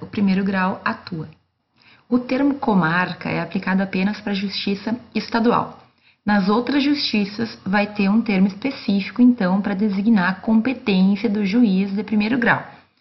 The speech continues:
No direito do trabalho, a gente fala da vara do trabalho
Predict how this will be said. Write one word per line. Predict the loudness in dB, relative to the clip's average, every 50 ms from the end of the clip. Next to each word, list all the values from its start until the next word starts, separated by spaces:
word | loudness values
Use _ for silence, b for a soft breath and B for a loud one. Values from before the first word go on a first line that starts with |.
| b b b b _
No | 2 2
direito | 4 2 2 2 2 2 2 0 0
do | -4 -2
trabalho, | 0 0 0 2 4 2 2 2 2
a | 2 2
gente | 2 2 0 -2
fala | -2 -2 0
da | 2 0 0
vara | 0 2 2 4 4 4 2 2 0
do | -2 -4
trabalho | 0 0 0 2 4 4 4 2 2 0 -2 -6